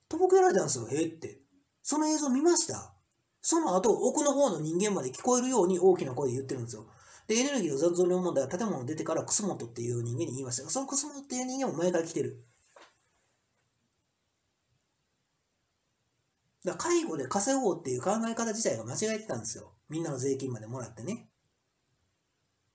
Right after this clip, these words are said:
だって車に乗って現れるもんだもん。無理じゃないですか。根本的なところで。人類全体が生き残る話をしてるのに。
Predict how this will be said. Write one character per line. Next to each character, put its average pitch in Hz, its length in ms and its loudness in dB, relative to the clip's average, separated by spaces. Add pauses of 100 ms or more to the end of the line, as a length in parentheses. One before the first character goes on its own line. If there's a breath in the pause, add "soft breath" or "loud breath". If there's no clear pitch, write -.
(400)
だ 254 140 2
っ 277 60 0
て - 80 -2
車 240 300 2
に 226 80 2
乗 220 100 0
っ - 20 -4
て 139 100 -6
現 127 140 -2 (140)
れ 151 100 0
る 135 80 -2
も 123 120 -12
ん - 20 -14
だ 92 80 -20
も - 80 -20
ん。 - 20 -20 (2250)
無 254 180 4
理 349 100 8
じ - 80 2
ゃ 165 60 -2
な 170 100 0
い - 40 -4
で 120 40 -4
す - 140 -2
か。 - 240 -16 (680)
根 170 120 4
本 165 200 -2
的 175 160 4
な 139 100 -4
と 123 100 -4
こ 123 100 -6
ろ 123 80 -4
で。 117 160 -8 (300 soft breath)
人 180 220 6
類 143 140 2
全 160 200 0
体 160 160 4
が 139 60 -2
生 123 80 -2
き 139 100 -4
残 139 200 -2
る 135 60 0
話 135 260 -2
を 117 80 -6
し - 40 2
て 143 100 0
る 123 80 -6
の 117 100 -8
に。 - 100 -16